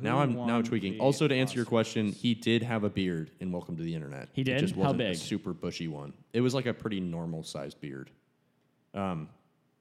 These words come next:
Speaker 1: let me see if I can get it before you find the answer to this. See, this
Speaker 2: Yep.
Speaker 1: just goes to show how little the Oscars are.
Speaker 2: I
Speaker 1: No,
Speaker 2: really
Speaker 1: wait, it was
Speaker 2: You're not gonna get it.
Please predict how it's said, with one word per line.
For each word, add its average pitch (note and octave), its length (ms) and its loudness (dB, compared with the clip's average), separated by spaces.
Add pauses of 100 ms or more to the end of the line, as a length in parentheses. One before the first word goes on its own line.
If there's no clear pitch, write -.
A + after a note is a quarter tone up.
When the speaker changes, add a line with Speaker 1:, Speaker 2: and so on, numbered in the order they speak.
(680)
Speaker 1:
let B2+ 100 -4
me E3 60 0
see E3+ 120 -4
if F3 80 -2
I D#3 80 2
can A2+ 100 -2
get F#2+ 140 0
it E2 120 -6
before E2+ 260 -8
you E2+ 80 -4
find E2 200 -6
the D2+ 80 -6
answer D2+ 220 -10
to C2+ 80 -8
this. B1+ 260 -10 (380)
See, B2+ 140 0
this D#3+ 160 2
Speaker 2:
Yep. - 60 -8
Speaker 1:
just E3+ 180 -4
goes A#2+ 180 2
to F#2 60 -6
show F2 240 -4
how E2 120 -6
little F2 280 -4
the D#2+ 140 -8
Oscars D#2 600 -10
are. - 60 -6
Speaker 2:
I C3 120 -4
Speaker 1:
No, C3 60 -4
Speaker 2:
really C3+ 380 4
Speaker 1:
wait, E3+ 220 4
it C#3+ 40 6
was D#3 160 6 (440)
Speaker 2:
You're C3 160 0
not A#2 320 0
gonna G2+ 200 0
get F2+ 240 -2
it. F2+ 120 -6